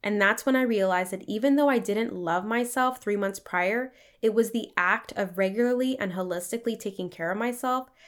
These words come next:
that cultivated my self-love, self-worth, and self-advocacy. It's this type of authentic self-care that helps me continue to grow and heal to this day. And that has created a positive ripple effect in every area of my life.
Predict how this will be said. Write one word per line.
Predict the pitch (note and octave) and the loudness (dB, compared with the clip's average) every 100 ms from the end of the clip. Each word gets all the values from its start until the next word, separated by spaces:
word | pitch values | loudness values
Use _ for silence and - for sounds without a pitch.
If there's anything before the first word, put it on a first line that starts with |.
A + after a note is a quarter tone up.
| _ | _
that | - G3 | -6 -6
cultivated | - G3+ G3+ G#3+ F#3+ F#3+ | -4 -4 -2 0 0 0
my | F#3+ F3+ | -2 -4
self-love, | F3+ E3+ E3+ E3+ F3+ F#3+ G3+ - | -4 -8 -6 0 2 2 -2 -10
self-worth, | - F#3 F3 F3 E3+ F#3 - | -2 -2 -2 -2 0 -2 -4
and | F#3+ F#3 | -8 -4
self-advocacy. | F3 F3 D3+ D#3 E3+ E3 - - - _ _ _ _ _ - | -4 -4 -4 -4 -6 -12 -12 -12 -14 _ _ _ _ _ 0
It's | G3+ G#3 | 0 0
this | G3+ A#3+ C4+ | 0 0 0
type | - F#3 F#3+ A#3+ | -4 0 0 -2
of | F3+ | -2
authentic | F3+ F3+ F#3 F3+ G3+ - | -4 -2 -4 -4 -8 -4
self-care | G3+ F#3 - F#3 F3 G#3 A#3+ - _ | -2 -4 -6 -2 0 0 -2 -14 _
that | G3+ | -6
helps | G#3 G#3+ G#3+ | -2 0 0
me | A#3+ | -2
continue | A#3 A3 G#3 A3+ A3 | 0 -2 -2 -2 -2
to | A3 G3 | -6 -10
grow | F#3 F#3+ G3 A3 | -2 2 4 2
and | G#3+ G3+ | -2 -6
heal | F#3+ F#3 F3+ | -4 -2 -2
to | F3+ | -2
this | F3 E3 | -8 -10
day. | - E3 - - _ _ _ _ | -8 -6 -6 -10 _ _ _ _
And | G3 G3+ | -2 4
that | G3+ | 4
has | A#3 A#3+ | 2 -2
created | - A3 G3 G3 | -4 -2 -2 0
a | F#3 | -2
positive | - B3+ D#4+ C4+ A#3+ | -2 -2 0 0 0
ripple | G3 G3 G3+ | 0 -2 -6
effect | G3 A3+ A#3 - - | -2 -2 -2 -8 -6
in | G3+ F#3+ | -6 -2
every | F#3+ F#3+ G3+ G3+ | -2 -2 -4 -4
area | G3 F3 F3 | -4 -4 -4
of | F3 | -6
my | E3 | -6
life. | D#3+ C#3+ - | -4 -4 -6